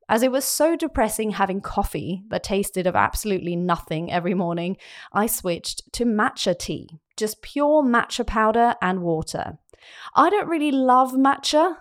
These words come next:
unless it's used as an ingredient in baked goods or a smoothie. It's a bit bitter for me. But when I couldn't taste a thing, at least I knew I was drinking something that was super good for me, which was encouraging.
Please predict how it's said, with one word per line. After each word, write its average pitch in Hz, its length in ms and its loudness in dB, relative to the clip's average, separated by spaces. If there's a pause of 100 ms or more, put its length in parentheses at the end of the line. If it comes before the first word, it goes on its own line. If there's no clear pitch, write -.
(160)
unless 226 340 0
it's 220 200 -8
used 208 380 -2
as 190 140 -2
an 185 80 -4
ingredient 190 580 -2
in 185 160 -4
baked 180 400 -4
goods 185 480 -2
or 175 160 0
a 175 40 2
smoothie. 208 720 -2 (480)
It's 254 140 -2
a 262 60 -4
bit 320 280 -6
bitter 240 320 -2
for 170 140 -10
me. 151 380 -6 (260)
But 208 100 2
when 285 160 6
I 311 100 2
couldn't 311 320 -2
taste 247 400 -4
a 196 80 -2
thing, 277 680 -2 (300)
at 302 100 0
least 311 260 -2
I 285 80 4
knew 247 260 4
I 202 140 4
was 202 180 0
drinking 202 420 -4
something 190 360 -4
that 180 100 -2
was - 140 -4
super 185 400 -2
good 226 200 -2
for 190 140 -10
me, 156 320 -6
which 196 260 -4
was 208 220 2
encouraging. 180 760 -2